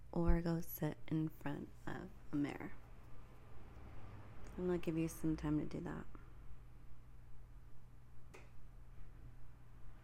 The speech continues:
Or you can press pause while you find a place, and also make sure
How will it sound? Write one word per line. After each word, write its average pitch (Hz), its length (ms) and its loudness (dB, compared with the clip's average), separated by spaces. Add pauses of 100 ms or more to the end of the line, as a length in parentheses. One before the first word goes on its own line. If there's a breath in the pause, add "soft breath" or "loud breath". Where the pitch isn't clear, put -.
(420)
Or 180 120 6
you 165 180 4
can 156 160 2
press 147 380 -2 (1120 loud breath)
pause 214 680 2
while 165 460 2
you 160 480 2
find 156 480 4
a 151 60 -2
place, 156 480 -2 (100)
and 165 140 4
also 175 320 2
make 196 320 2
sure 170 480 2